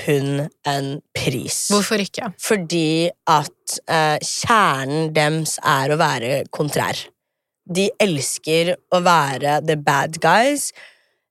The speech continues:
Speaker 1: De har skapt business på å bare være troll. <laughs>
Speaker 2: Mhm.
Speaker 1: Det er liksom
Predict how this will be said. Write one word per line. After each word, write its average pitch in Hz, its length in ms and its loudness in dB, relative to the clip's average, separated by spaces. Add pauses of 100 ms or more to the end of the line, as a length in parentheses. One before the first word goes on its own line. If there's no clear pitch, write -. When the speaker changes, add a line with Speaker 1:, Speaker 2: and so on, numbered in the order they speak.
(140)
Speaker 1:
De 208 160 2
har 214 180 2
skapt - 400 -4
business 165 640 -2
på - 220 -2 (140)
å 156 200 2
bare 151 600 2 (500)
være 160 400 4
troll. 180 560 2 (280)
<laughs> - 120 2 (540)
Speaker 2:
Mhm. 190 540 2
Speaker 1:
Det 190 220 2
er 151 220 -2
liksom 165 400 0